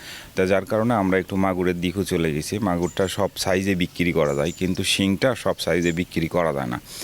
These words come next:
পাশাপাশি এককভাবে পাবদা, পাবদা আমরা যেটা মিশ্র করতাম, সেই মিশ্রতে অনেক ডিজিজটা বেশি দেখা যায়। তো so আমরা এখন যেটা চিন্তা ভাবনা করছি, সেটা হলো পাবদাটা একক কালচারে যাওয়ার জন্য চিন্তা ভাবনা করছি, কিছু কিছু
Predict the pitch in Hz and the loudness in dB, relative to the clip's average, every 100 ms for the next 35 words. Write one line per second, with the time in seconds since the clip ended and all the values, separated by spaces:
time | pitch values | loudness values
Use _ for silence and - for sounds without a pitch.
0 | - 101 - 110 113 107 92 95 85 90 | -4 -4 -2 -2 0 2 2 0 -2 -2
1 | 87 87 78 87 80 80 82 90 - - | 2 2 2 0 0 0 -2 -2 -10 -18
2 | - - - 95 92 104 104 101 101 92 | -20 -20 -2 0 2 2 2 2 2 0
3 | 92 95 92 - 95 101 98 - 92 87 | 0 2 2 0 0 0 -2 -2 -4 -2
4 | 95 92 87 - 95 95 90 87 82 80 | 0 0 0 0 -2 2 2 2 0 0
5 | 78 87 85 - 92 85 82 80 85 80 | 0 0 0 0 2 2 2 2 -2 -2
6 | 104 92 82 82 78 110 147 - - - | 0 0 0 -2 0 -2 -6 -16 -18 -4
7 | 92 90 - 104 90 92 98 92 101 90 | -2 0 0 2 2 2 0 0 -4 -2
8 | 92 92 95 90 87 92 95 90 - 78 | -2 -2 -2 0 0 0 -2 -4 -4 -6
9 | - 85 87 90 87 87 85 85 87 90 | -4 -2 0 0 0 0 -2 0 0 0
10 | 87 92 - 78 76 82 80 76 76 78 | 0 -2 -2 -2 -2 -2 0 0 0 -2
11 | 82 - 87 78 78 82 87 90 123 107 | -4 -2 -2 -2 -2 -2 -4 -4 -4 -6
12 | 104 - 104 | -8 -8 -8